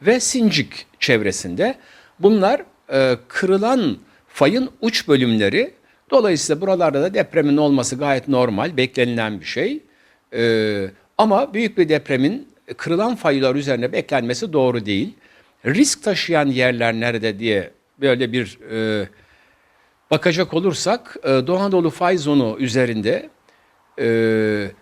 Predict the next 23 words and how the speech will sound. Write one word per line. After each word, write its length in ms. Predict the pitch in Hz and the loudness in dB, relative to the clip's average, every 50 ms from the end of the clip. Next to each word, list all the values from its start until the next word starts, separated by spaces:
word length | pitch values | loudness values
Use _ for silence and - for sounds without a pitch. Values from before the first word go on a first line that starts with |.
| _ _ _ | _ _ _
tabii 220 | - 240 247 180 175 | -2 0 2 2 2
ki 160 | - - 190 | 0 0 0
dedim 340 | 196 185 180 175 196 220 - _ _ _ _ _ _ _ _ _ _ | 2 2 2 0 0 -2 -10 _ _ _ _ _ _ _ _ _ _
kırılmayan 540 | - - 220 220 208 202 196 185 180 175 156 | 0 2 4 4 4 4 2 2 2 2 0
kollar, 460 | - - 180 180 170 175 170 156 - | 0 2 2 2 4 4 2 2 0
küçük 300 | - 180 - - - - | -4 -12 -10 -10 -12 -6
kollar 300 | - 175 185 175 175 170 | -2 -2 0 2 0 0
üzerinde 320 | 165 147 156 180 170 170 165 | 0 -2 -2 -4 -2 -2 -2
her 200 | 185 240 277 247 | -2 -2 -2 -2
zaman 280 | 185 165 139 131 123 | 0 0 2 2 0
için 320 | 120 110 - - 151 151 147 | 0 -4 -2 -2 -2 0 2
dört, 300 | 170 156 156 156 - - | 2 2 2 0 0 2
dört 240 | 156 151 - - | 2 2 0 -4
buçuk, 520 | 139 131 - - 131 - - - - _ _ _ _ _ - | -8 -8 -6 -6 -6 -6 -8 -18 -20 _ _ _ _ _ -2
e, 240 | 113 110 110 110 156 | 0 0 0 2 4
büyüklüğünde 760 | 165 139 135 135 - 131 120 120 110 107 110 113 - - - _ _ _ _ _ _ _ _ _ | 4 2 2 2 -2 -4 -2 -2 -2 0 0 -2 -2 -6 -12 _ _ _ _ _ _ _ _ _
depremler 600 | - 160 151 - 151 147 147 156 151 143 131 113 95 98 - | 2 2 2 2 0 0 0 2 2 2 0 0 -4 -10 -4
yaşamamız 640 | 131 135 135 - 143 131 131 123 117 110 98 - - | -2 -2 0 0 -2 -4 -2 -2 -4 -4 -6 -8 -4
gayet 320 | 139 127 131 127 120 123 | -2 2 2 2 0 0
normal. 460 | 127 117 113 117 110 107 110 151 - 226 - - | 0 2 2 2 2 -2 -4 -6 -8 -10 -10 -6
Bunlardan 640 | 143 131 127 123 120 117 113 120 120 113 104 92 82 _ | -4 -2 -2 -2 -2 -2 -2 -4 -4 -4 -6 -8 -12 _
korkmamak 640 | - - 143 135 - 135 120 110 107 98 95 - | -2 -2 -2 -2 0 -4 -4 -4 -4 -6 -6 -8
lazım. 420 | 101 95 92 92 98 139 220 294 | -8 -6 -6 -6 -6 -6 -8 -8